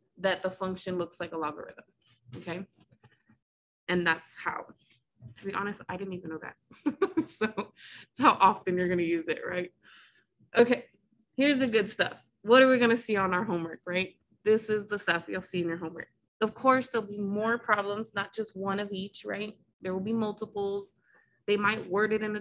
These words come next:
different way just to see if you can catch it, right? Um, but this is essentially the stuff. So it says, "Evaluate this u-, this logarithm by using your change of base formula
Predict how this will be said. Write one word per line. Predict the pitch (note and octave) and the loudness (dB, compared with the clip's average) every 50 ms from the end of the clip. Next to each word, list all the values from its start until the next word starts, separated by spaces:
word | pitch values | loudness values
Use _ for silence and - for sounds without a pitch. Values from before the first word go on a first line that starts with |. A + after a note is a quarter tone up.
| G3+ A3 | -2 -2
different | A3 - A3+ A3 G#3 G3+ | -2 -2 -4 -8 -6 -4
way | G#3 G#3 G#3 G#3+ | -2 -2 -2 -2
just | F#3+ G3 - - - | -6 -8 -10 -12 -12
to | G3+ | -12
see | - - G#3+ G#3 G#3 | -12 -8 -8 -8 -8
if | G3 - | -10 -12
you | G#3 - | -12 -10
can | A3+ A3 | -10 -8
catch | G#3+ - A3+ G#3 G#3 - - | -4 0 0 0 0 -2 -4
it, | A#3 A#3 - _ - | -6 -6 -8 _ -8
right? | G#3 G3+ G#3 A3 A3 - _ _ _ _ _ _ _ _ _ _ _ _ _ _ _ - | -4 -2 -2 -2 -4 -8 _ _ _ _ _ _ _ _ _ _ _ _ _ _ _ 0
Um, | G#3 G3+ F#3+ F3+ F3+ - A#2+ - _ _ _ _ _ _ - | 2 2 2 2 0 -4 -8 -14 _ _ _ _ _ _ -10
but | F#3+ F#3 G3+ G3 F#3+ F#3+ - _ _ - - | -6 -2 0 0 0 -2 -4 _ _ -18 -8
this | F#3+ F#3 A3 A3 A3 - | -2 0 2 2 2 0
is | A3 G#3+ | -6 -4
essentially | A3 G#3+ G#3+ - G#3+ G#3+ G3+ - G#3 G3+ G3 F#3+ _ _ _ - | -4 -6 -4 -6 -8 -8 -6 -6 -4 -4 -4 -6 _ _ _ -16
the | - | -16
stuff. | - - - - _ _ _ _ _ _ _ - - - _ _ _ _ _ _ _ _ _ | -14 -14 -16 -18 _ _ _ _ _ _ _ -20 -20 -20 _ _ _ _ _ _ _ _ _
So | - - G#3+ A3 | -4 0 0 2
it | A3 A3 - | 2 2 2
says, | A3+ A3+ A3 G#3 - A#3 | 2 2 2 0 -2 -4
"Evaluate | A3 G3 A#3 A3+ A#3 B3 C4+ C4+ C4+ C#4 C#4 C4 - | -4 0 2 4 4 4 4 2 2 2 0 0 -2
this | C4+ C4 - - | -4 -4 -4 -4
u-, | A3+ A3+ A#3 A#3 A#3 - _ G3 | -4 -4 -2 -2 -4 -4 _ -4
this | G#3 G#3 G3+ G#3 | -4 -4 -4 0
logarithm | G#3+ G3+ G3 G#3 A3+ A#3+ B3+ C4 B3+ C#4+ C#4+ C#4+ B3+ | 0 2 2 2 2 0 0 0 0 0 0 0 2
by | A#3 G3+ | 0 0
using | G3 G3 G3 G3 - B3 C4 | -2 -2 -4 -4 0 0 0
your | C#4 C#4+ | 0 0
change | C#4 - - C4 C4 C4+ | -2 -2 -2 -2 -2 0
of | E4+ F4 C#4+ | -2 -2 0
base | - A#3 A#3 A#3 - | 0 0 0 -2 -4
formula | - A3 G#3 G3+ G#3 G#3 G#3 G#3 G#3 G#3 G#3 | -6 -6 -4 -4 -4 -4 -4 -4 -4 -6 -8